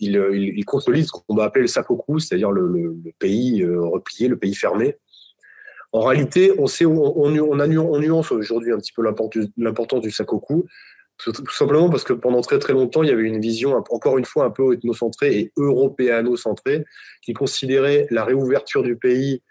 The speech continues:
euh, forcée par les, par les vaisseaux de guerre, euh, les navires de guerre américains en, en, dans les années mille huit cent cinquante, comme l'événement vraiment déclencheur. Aujourd'hui, on l'inscrit plutôt dans le temps long, et c'est, c'est intéressant d'ailleurs de voir que,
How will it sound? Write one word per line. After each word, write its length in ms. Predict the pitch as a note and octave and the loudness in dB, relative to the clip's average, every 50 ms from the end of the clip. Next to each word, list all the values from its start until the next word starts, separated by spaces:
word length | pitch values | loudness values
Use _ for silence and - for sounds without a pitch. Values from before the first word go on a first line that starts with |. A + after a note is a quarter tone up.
| - - - - _ _ _ - | -20 -20 -20 -20 _ _ _ -12
euh, 40 | G2 | -4
forcée 500 | - - B2+ - - - D3+ D3 C#3+ C3+ | -2 -2 0 0 0 2 2 2 0 0
par 220 | C#3 B2+ G#2+ G#2+ | 0 0 0 2
les, 320 | G#2+ G#2+ G#2+ G#2 G#2 G2+ | 2 2 2 2 2 0
par 180 | G2+ - G#2 G2+ | 0 0 0 0
les 100 | G2 G2+ | 0 0
vaisseaux 260 | G#2 A2 - - A#2 | 0 -2 -2 -2 -4
de 60 | G#2+ | -4
guerre, 220 | G#2+ A#2 A#2 A#2 G#2 | -2 0 0 2 2
euh, 300 | G2+ F#2+ F#2 F#2 F#2 F#2 | 2 0 0 0 0 -2
les 100 | F#2+ F#2+ | -2 -2
navires 240 | G2+ G#2+ G2+ G#2+ G2+ | -2 -2 -2 0 0
de 80 | G#2 | 0
guerre 200 | G#2 A2 A2+ G#2 | 0 0 0 0
américains 640 | G#2 G2+ G#2 G2 G#2+ G#2 - - A#2+ A2+ A2 A2 G#2 - | 0 -2 -2 -2 -4 -6 -4 -4 -2 0 0 -2 -2 -4
en, 320 | G2+ F#2+ F2+ F2+ F2+ F2 - | -4 -4 -2 -2 -2 -2 -2
en, 440 | F#2 F2+ F2 F2 E2+ E2 D#2+ - - _ - | -2 -2 -2 -2 -2 -4 -6 -8 -10 _ -6
dans 80 | F#2+ | -4
les 140 | G2 G2+ G2+ | -2 0 0
années 120 | G#2 G#2 G#2 | 0 0 0
mille 120 | G#2 G2+ | 0 -2
huit 100 | G#2+ G#2 | -4 -4
cent 120 | - A2+ | -4 -2
cinquante, 500 | A2 - - G2+ - - D#3 F3 E3 - - - - - - - - - - - _ _ _ - | -2 -2 -2 -2 -2 0 0 -2 -2 -4 -10 -16 -20 -18 -18 -18 -18 -20 -20 -20 _ _ _ -2
comme 300 | - D3 D3 C#3+ C3+ C3 | 0 2 4 4 4 4
l'événement 440 | B2+ B2 A#2+ C3 B2+ C3 C#3+ D3 | 4 4 4 2 2 2 2 2
vraiment 260 | C3+ B2+ C#3 C#3 C3+ C3 | 2 2 2 2 2 2
déclencheur. 600 | B2+ B2+ - C3 B2 - - B2 A2 F#2 E2+ - | 0 0 0 -2 -4 -2 -2 0 0 0 -2 -2
Aujourd'hui, 300 | A2 A2+ A#2+ B2+ C#3 D#3+ | -2 -2 0 0 2 2
on 80 | D3+ | 2
l'inscrit 260 | C#3 B2 - - B2 | 2 0 0 -4 -6
plutôt 220 | A#2 - B2+ - D3+ | -6 -4 -2 0 0
dans 100 | C#3 B2 | 2 2
le 100 | A#2 A#2 | 0 0
temps 160 | - A#2+ A#2+ | 0 0 2
long, 280 | A#2+ C3 C#3+ D#3+ F3+ - _ _ - _ _ _ _ - | 2 2 0 0 -2 -6 _ _ -20 _ _ _ _ -4
et 80 | A2+ | -2
c'est, 240 | G#2 - A#2 A2+ - _ | -2 0 -2 -4 -6 _
c'est 180 | - - - A#2 | -4 -2 0 0
intéressant 440 | A2+ G#2+ B2 A#2+ C3 A#2+ - D3 C#3+ | 0 0 2 2 2 2 2 2 2
d'ailleurs 260 | B2 A2+ B2+ C3 B2+ | 2 2 2 2 0
de 80 | B2 | 0
voir 320 | G#2+ G2+ A#2 C#3 D3 C#3+ C#3+ | 0 2 2 2 0 0 -2
que, 280 | - - - C3+ G#3+ | -2 0 2 2 0